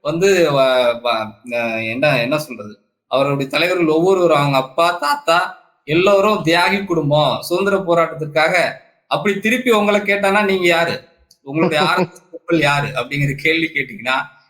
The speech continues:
Speaker 1: நீங்க எல்லாரும் மன்னிப்பு கடிதம் எழுதி கொடுத்தவங்க, கால்ல விழுந்து மன்னிப்பு கேட்டவங்க, ஒ-, எந்த கருத்து, அவரே சொல்றாரு. அவரே, "நான் சாதியை பத்தி பேசல, நான் ஒரு
Speaker 2: ம்.
Speaker 1: தனி பத்தி பேசல."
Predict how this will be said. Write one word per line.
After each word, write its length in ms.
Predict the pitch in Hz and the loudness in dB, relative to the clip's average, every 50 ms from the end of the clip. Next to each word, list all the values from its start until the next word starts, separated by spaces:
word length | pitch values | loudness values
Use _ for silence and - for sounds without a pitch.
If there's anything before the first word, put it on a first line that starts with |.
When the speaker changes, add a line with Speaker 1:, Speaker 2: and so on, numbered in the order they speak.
| _ _ | _ _
Speaker 1:
நீங்க 240 | - 147 160 165 156 | -4 -2 0 0 2
எல்லாரும் 360 | 156 165 170 175 180 190 180 | 2 2 2 2 2 0 0
மன்னிப்பு 320 | 165 160 165 180 175 175 170 | 0 0 -2 -2 -2 -2 0
கடிதம் 260 | 170 151 151 143 143 | 0 0 0 0 -2
எழுதி 200 | 135 131 127 131 | -4 -4 -6 -8
கொடுத்தவங்க, 540 | 123 123 127 120 120 120 123 131 127 120 - - | -6 -4 -4 -4 -2 -2 -2 -2 -2 -2 -4 -2
கால்ல 280 | 139 147 160 170 165 | -2 0 0 2 2
விழுந்து 220 | 160 160 156 160 151 | 0 0 0 -2 -4
மன்னிப்பு 320 | 139 131 143 156 151 156 | -4 -2 -2 -2 -4 -4
கேட்டவங்க, 480 | 143 127 123 - 113 110 110 113 127 127 117 101 - - _ _ _ _ _ _ _ _ - | -4 -4 -4 -2 -4 -6 -6 -4 -2 -2 -2 -4 -6 -12 _ _ _ _ _ _ _ _ -6
ஒ-, 120 | 120 123 127 | -2 0 2
எந்த 300 | 135 151 170 175 202 196 | 2 2 0 0 0 0
கருத்து, 320 | 196 185 180 170 - - | 0 0 -2 -2 -2 -2
அவரே 320 | - 139 165 196 220 240 233 | -2 0 2 2 2 2 2
சொல்றாரு. 460 | - 220 208 196 196 170 139 - - - _ _ _ _ _ | 0 0 2 2 2 0 0 -2 -6 -14 _ _ _ _ _
அவரே, 300 | 123 131 151 170 190 196 | -2 0 0 2 2 2
"நான் 140 | 190 180 170 | 0 0 0
சாதியை 400 | - 156 147 170 180 185 175 170 | 0 0 0 0 0 0 -2 -2
பத்தி 280 | 170 156 - 165 165 - | -2 -4 -4 -6 -6 -2
பேசல, 380 | 156 165 175 170 165 143 147 143 131 104 - - - _ _ _ _ _ _ _ _ | -2 -2 0 0 -2 -2 0 0 0 -2 -4 -8 -16 _ _ _ _ _ _ _ _
நான் 200 | 127 131 139 139 | -2 0 2 2
ஒரு 100 | 123 123 | 2 0
Speaker 2:
ம். 100 | 120 113 | 0 0
Speaker 1:
தனி 180 | 127 156 180 | 0 0 0
பத்தி 500 | 190 190 - - _ _ _ _ - - | -2 -4 -8 -14 _ _ _ _ -12 -10
பேசல." 520 | 165 160 165 165 160 160 147 135 135 135 | -4 -2 0 0 0 0 -2 0 0 0